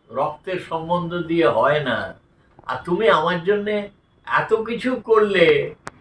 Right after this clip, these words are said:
এবার আমি বলি, তুমি কোথাও যেতে হবে না তোমাকে, তুমি সব, তোমার যা আছে এখানেই তুমি থাকবে আমার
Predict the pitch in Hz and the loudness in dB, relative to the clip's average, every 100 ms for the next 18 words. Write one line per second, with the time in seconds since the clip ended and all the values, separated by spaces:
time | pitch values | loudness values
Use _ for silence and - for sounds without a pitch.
0 | _ - 190 220 220 208 214 202 185 185 | _ 4 6 8 8 6 2 -2 -4 -4
1 | 226 311 320 _ _ _ _ _ 143 156 | -6 -10 -12 _ _ _ _ _ -10 -4
2 | 208 240 - - - 160 - 233 254 220 | 0 0 -2 -14 -10 -6 2 4 4 0
3 | 226 196 185 190 170 151 139 131 110 101 | 2 4 4 2 -2 -4 -4 -6 -8 -12
4 | 95 90 _ _ _ _ 139 170 165 160 | -18 -20 _ _ _ _ -10 -8 0 2
5 | 185 180 175 151 156 147 139 135 131 - | 4 2 -2 -6 -4 -2 0 2 2 -2
6 | 180 220 226 - _ - 120 156 165 196 | -6 -4 -6 -12 _ -20 -10 -4 0 0
7 | 180 175 165 - 131 123 120 113 110 107 | 0 -2 -6 -4 -2 -2 -2 -2 -2 -4